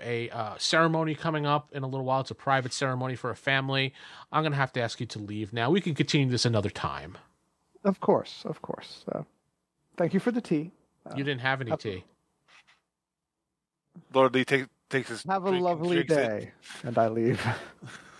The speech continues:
Speaker 2: Uh,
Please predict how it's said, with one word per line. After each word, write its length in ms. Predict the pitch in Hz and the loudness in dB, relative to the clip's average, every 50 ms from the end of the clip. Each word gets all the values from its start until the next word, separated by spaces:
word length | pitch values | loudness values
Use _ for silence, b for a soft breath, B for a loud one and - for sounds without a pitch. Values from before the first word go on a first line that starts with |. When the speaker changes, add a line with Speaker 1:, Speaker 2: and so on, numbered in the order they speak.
| B B B B _ _ _ _ _ _ _ _ _ _ _ _ _ _ _ _ _ _ _ _ _ _ _ _ _ _ _ _ _ _ _ _ _ _ _ _ _ _ _ - | B B B B _ _ _ _ _ _ _ _ _ _ _ _ _ _ _ _ _ _ _ _ _ _ _ _ _ _ _ _ _ _ _ _ _ _ _ _ _ _ _ 0
Speaker 2:
Uh, 260 | - 156 160 160 156 | 4 6 6 6 6